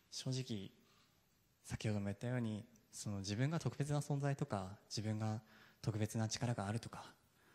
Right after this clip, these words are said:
そんなことは全く思ってなくて、なんか、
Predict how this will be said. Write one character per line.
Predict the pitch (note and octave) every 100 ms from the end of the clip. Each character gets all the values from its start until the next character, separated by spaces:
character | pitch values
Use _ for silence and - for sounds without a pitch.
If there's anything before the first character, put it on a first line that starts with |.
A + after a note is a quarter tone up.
| -
そ | - B2
ん | C3
な |
こ | E3
と | C#3
は | F#2+ G2
全 | A#2+
く | -
思 | D#3+ F3
っ |
て | G#2
な | F#2
く | -
て、 | - - - - - _ _ _ _ _ _ _ _ - _ _ - - -
な | A2+
ん |
か、 | G#2 G2+